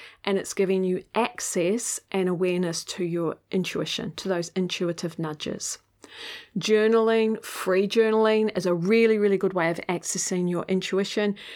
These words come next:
You can write down the problem and then just write about the problem, and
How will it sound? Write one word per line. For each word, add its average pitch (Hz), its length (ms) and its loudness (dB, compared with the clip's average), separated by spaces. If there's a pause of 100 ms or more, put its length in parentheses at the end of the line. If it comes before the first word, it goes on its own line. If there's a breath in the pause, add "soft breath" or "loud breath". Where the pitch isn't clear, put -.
You 180 260 2
can 175 480 -2
write 180 420 0
down 190 320 2
the 202 60 2
problem 214 480 2 (720 loud breath)
and 190 280 2
then 185 360 0
just 180 380 -4
write 180 680 -2 (420)
about 185 460 2
the 240 80 0
problem, 220 540 2 (180)
and 180 380 -2